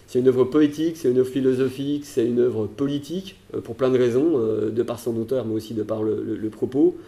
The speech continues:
C'est une œuvre contestatrice, sous-jacente, mais, euh, mais, euh, avec une fibre présente. Et puis graphiquement, c'est, euh, juste, euh,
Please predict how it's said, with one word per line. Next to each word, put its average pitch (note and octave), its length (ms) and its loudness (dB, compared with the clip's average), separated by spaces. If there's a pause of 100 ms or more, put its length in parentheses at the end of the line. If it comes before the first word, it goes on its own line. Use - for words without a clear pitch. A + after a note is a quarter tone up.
(300)
C'est C3 140 0
une C3+ 100 2
œuvre A#2+ 240 2
contestatrice, C#3+ 760 -2
sous-jacente, B2+ 560 -4
mais, A#2 140 -2
euh, A2 240 -4 (100)
mais, A2+ 100 -4
euh, A2+ 220 -4
avec A2 220 -6
une A2+ 80 -6
fibre A2+ 260 -4
présente. C#3+ 440 -2 (440)
Et - 60 -6
puis B2 140 -8
graphiquement, A#2+ 560 -4
c'est, A2+ 120 -6
euh, G#2 220 -2
juste, G#2+ 260 -12
euh, A2 380 -4